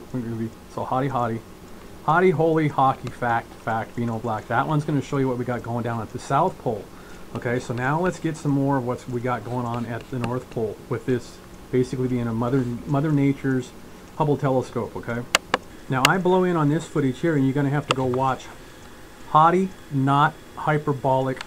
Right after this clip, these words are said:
Stars, Beano Black, okay?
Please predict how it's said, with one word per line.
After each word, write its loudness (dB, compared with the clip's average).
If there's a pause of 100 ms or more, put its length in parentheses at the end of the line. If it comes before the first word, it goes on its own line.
(1120)
Stars, 0
Beano -2
Black, -2 (460)
okay? -2